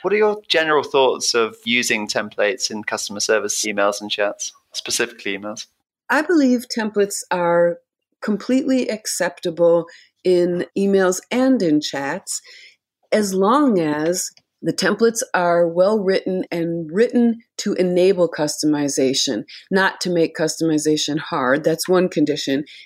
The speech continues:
Speaker 2: And secondly, that agents are trained and supported for the work it takes to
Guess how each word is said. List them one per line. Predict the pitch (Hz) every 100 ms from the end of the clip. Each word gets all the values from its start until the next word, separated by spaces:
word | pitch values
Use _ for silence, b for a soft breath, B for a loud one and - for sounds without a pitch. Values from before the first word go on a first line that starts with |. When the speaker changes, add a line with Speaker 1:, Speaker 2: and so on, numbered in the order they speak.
| B
Speaker 2:
And | 226 226
secondly, | 294 302 247 196 190 -
that | 208 - -
agents | 233 226 233 226 - - 190
are | 185 180 185 190 B B _ -
trained | - 226 294 190 185 202 - _ _ _ -
and | 185
supported | - 165 - - 233 220 160 160 - _ _
for | -
the | 175 165
work | 165 220 220
it | -
takes | - 151 -
to | -